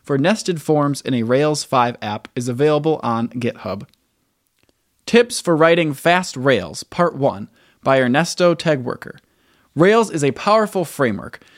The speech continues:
You can write a lot of features in a short period of time. In the process, you can easily end up with code that performs poorly.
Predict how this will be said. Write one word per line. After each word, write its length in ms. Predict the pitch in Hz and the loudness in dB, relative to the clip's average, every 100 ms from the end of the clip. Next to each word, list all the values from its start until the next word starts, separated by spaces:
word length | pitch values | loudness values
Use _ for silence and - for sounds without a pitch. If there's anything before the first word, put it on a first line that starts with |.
| _ | _
You 120 | 151 | 0
can 120 | 156 156 | 2 4
write 140 | 156 | 4
a 80 | 143 | 4
lot 220 | 151 220 | 4 2
of 100 | 196 | 0
features 460 | - 170 160 156 151 | -6 -4 -2 -2 -2
in 120 | 135 | -4
a 80 | 117 | -2
short 380 | - 160 165 | 0 0 0
period 320 | - 147 131 120 | -4 -4 -2 -4
of 100 | 117 | -10
time. 380 | - - - - _ _ - | -12 -12 -14 -20 _ _ -2
In 140 | 165 | 2
the 80 | 170 | 2
process, 520 | - 190 196 202 190 | 4 2 2 -4 -4
you 60 | 156 | -4
can 160 | 147 | -4
easily 380 | 202 220 220 220 | 0 0 2 0
end 160 | 160 160 | 2 2
up 120 | 151 | 2
with 140 | 139 | -4
code 320 | - 160 165 160 | -4 0 0 0
that 160 | 135 | -4
performs 540 | - 117 151 151 151 - | -6 -6 -2 -2 -2 -6
poorly. 440 | - 127 104 | -4 -4 -4